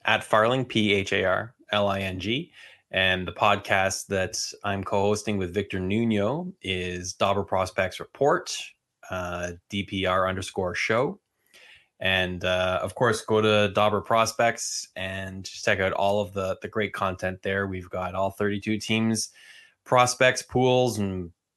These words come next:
and profiles on those players. And we've got feature articles, and we've got draft content. And right now you can get the Dobber Prospects Report,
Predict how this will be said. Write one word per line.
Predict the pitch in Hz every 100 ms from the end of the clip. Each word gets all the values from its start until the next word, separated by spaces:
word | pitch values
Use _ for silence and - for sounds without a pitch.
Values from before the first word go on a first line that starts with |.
| _
and | 101 87
profiles | - 113 113 117 110 107
on | 110
those | 110 107 -
players. | 110 107 107 104 101 -
And | 90 90 92
we've | 92
got | 78 -
feature | - 120 117 117
articles, | 113 110 110 104 104 98 - - _ -
and | - - 67
we've | -
got | - -
draft | - 110 107 -
content. | 110 107 101 104 101 98 - - - _ -
And | 92 90 90
right | 107 107
now | 101
you | 101 101
can | 98
get | 95 92
the | 90
Dobber | 95 92
Prospects | 87 95 87 90 87
Report, | - - 98 98